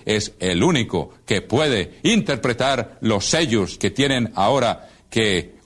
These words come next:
ocultan el significado de todo lo que está escrito en este libro. Este libro de Apocalipsis era el que estaba enrollado en la mano del Padre que estaba sentado en su trono.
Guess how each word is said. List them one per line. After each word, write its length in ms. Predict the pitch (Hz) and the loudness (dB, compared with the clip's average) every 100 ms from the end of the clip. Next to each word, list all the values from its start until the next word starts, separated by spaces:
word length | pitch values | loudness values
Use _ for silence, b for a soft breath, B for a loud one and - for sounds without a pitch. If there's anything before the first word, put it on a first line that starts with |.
| - | -2
ocultan 640 | 120 226 254 139 120 87 - | 0 4 2 2 0 -2 -2
el 100 | 127 | 0
significado 600 | 131 110 110 135 147 123 | 2 2 2 2 2 2
de 100 | 104 | 0
todo 180 | 139 139 | 0 0
lo 100 | 110 | 0
que 80 | |
está 160 | 110 - | -2 -2
escrito 500 | 113 131 127 120 104 B | -2 0 0 0 -2 B
en 120 | - 104 | -2 -2
este 240 | 107 117 | 0 0
libro. 380 | 104 95 80 - B | 0 0 -2 -6 B
Este 300 | B 185 - | B 0 2
libro 200 | 214 208 | 4 4
de 80 | 180 | 4
Apocalipsis 720 | 151 156 147 175 180 98 - B B | 2 0 2 2 2 -2 -4 B B
era 160 | 117 151 | 0 0
el 80 | |
que 80 | - | 0
estaba 500 | 120 139 147 120 - | 0 2 4 2 0
enrollado 1000 | - 143 131 117 123 113 147 156 110 87 B B - | -2 2 2 2 2 2 2 2 2 0 B B -2
en 460 | 131 160 147 110 - | 2 2 2 0 0
la 160 | 117 | 2
mano 340 | 113 143 127 98 | 4 4 4 2
del 260 | 110 101 | 0 0
Padre 540 | 90 147 127 98 82 - | 2 2 2 0 -2 -6
que 60 | 110 | -4
estaba 240 | 107 135 | 2 2
sentado 400 | 113 101 117 123 | 4 0 2 2
en 60 | 101 | 2
su 100 | 104 | 0
trono. 380 | 107 107 87 | 2 2 2